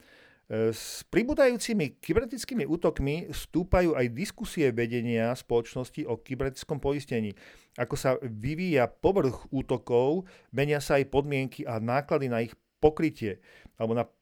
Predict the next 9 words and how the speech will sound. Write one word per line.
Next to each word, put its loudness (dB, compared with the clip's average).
pokrytie, 2
na, -6
na -2
politiku 2
pokrytia. -4
E, 0
kybernetické 6
poistenie 4
je 4